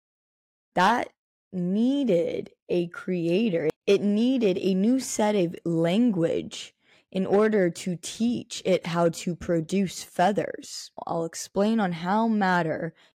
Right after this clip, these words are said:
cannot take a certain set of code and produce something completely new. Matter only produces the same code. What we are seeing through evolution is information being lost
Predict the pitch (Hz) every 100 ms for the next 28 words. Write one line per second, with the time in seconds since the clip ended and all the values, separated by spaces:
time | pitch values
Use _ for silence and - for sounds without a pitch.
0 | - 185 180 196 - - 208 180 165 -
1 | _ _ _ - 165 - 196 233 208 -
2 | 202 185 - - - 185 156 117 143 -
3 | _ _ - 170 180 175 185 190 170 175
4 | 165 180 156 - 196 190 180 170 175 165
5 | - _ _ - - _ - 180 175 170
6 | 175 220 240 196 190 196 170 175 156 160
7 | - 170 156 156 170 - - _ _ _
8 | 180 185 247 269 233 240 202 175 - -
9 | 196 185 208 233 240 226 233 233 226 233
10 | 240 240 - 247 247 254 - _ _ _
11 | 190 185 - 208 202 202 196 180 180 -
12 | 214 226 233 170 185 180 170 160 156 160
13 | 202 180 - - - -